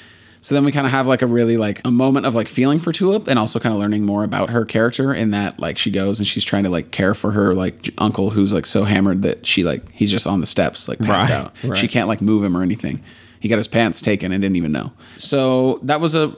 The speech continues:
Speaker 1: a pretty cool scene. It was really short and succinct, but it
Speaker 2: Mm-hmm.
Speaker 1: had a lot. It was really powerful.
Speaker 2: Yeah.
Speaker 1: Um, but then we cut straight back to church.
Speaker 2: Mm-hmm.
Speaker 1: And Cass,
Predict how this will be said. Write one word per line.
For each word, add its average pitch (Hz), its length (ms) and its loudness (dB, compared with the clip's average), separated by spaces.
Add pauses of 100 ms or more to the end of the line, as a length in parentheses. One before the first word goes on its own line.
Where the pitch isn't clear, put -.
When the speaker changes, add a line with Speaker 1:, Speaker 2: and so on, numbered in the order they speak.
Speaker 1:
a 120 60 -2
pretty 139 260 0
cool 143 260 0
scene. 139 240 0
It 131 100 0
was 117 120 -2
really 135 220 2
short 139 400 0
and 131 120 0
succinct, - 560 -2
but 117 200 2
it - 60 2
Speaker 2:
Mm-hmm. 98 80 0
Speaker 1:
had 117 120 0
a 117 60 0
lot. 107 360 0
It 117 40 -2
was 117 120 0
really 117 220 2
powerful. 131 460 -2 (100)
Speaker 2:
Yeah. 104 220 0 (160)
Speaker 1:
Um, 101 200 -2
but 117 100 2
then 123 100 4
we 120 80 4
cut - 180 0
straight 113 220 2
back 101 140 2
to - 80 -10
church. - 440 0 (180)
Speaker 2:
Mm-hmm. 90 260 -6 (140)
Speaker 1:
And 101 800 0
Cass, 123 400 -2